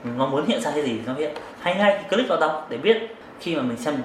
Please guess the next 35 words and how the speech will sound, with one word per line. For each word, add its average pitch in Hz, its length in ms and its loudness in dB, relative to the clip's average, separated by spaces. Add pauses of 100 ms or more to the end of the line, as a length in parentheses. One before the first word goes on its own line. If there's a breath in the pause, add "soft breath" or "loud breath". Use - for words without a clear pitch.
(100)
bình 113 120 -2
luận 117 120 -4
bóng 117 120 -2
đá, 113 300 0
ví 151 80 -10
dụ 139 80 -6
như 135 60 -4
anh 143 100 -8
Biên 135 140 -4
Cương 156 280 2
hay 135 100 -8
như 135 220 -4
chú 131 120 -8
Quang 147 140 0
Huy, 147 220 0 (180)
hoặc 120 140 -6
bây 131 80 -2
giờ 117 140 2
là 110 120 -2 (400 loud breath)
những 165 120 -6
người 143 180 2
như 123 120 -2
kiểu 120 100 4
anh 127 160 2
Bá 117 160 2 (100)
Phú 147 260 0
của - 80 -2
K 135 240 0
Cộng 147 220 8
và 120 60 -4
rất 185 180 -4
nhiều 147 140 0
những 127 140 -4
người 127 120 0
khác, 190 280 2